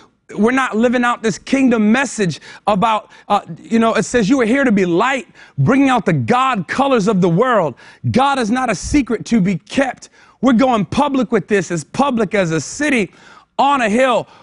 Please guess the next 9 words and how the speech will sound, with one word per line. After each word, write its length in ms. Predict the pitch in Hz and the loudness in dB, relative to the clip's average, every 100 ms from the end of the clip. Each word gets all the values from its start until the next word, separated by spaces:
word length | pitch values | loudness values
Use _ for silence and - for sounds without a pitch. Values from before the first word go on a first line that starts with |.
| _ - | _ 0
Who 420 | 254 330 339 339 - | 2 4 2 0 -2
in, 280 | 262 254 - - | -2 -2 -4 -6
uh, 60 | 226 - | -4 -2
has 240 | 247 190 | 0 2
been 220 | 180 254 | 2 2
in 200 | 240 208 | 2 0
proximity 840 | - 220 202 - - 311 302 277 | 0 -4 -4 -6 -4 0 2 2
of 140 | 233 196 | 2 2
me 340 | 202 226 254 | 2 0 -2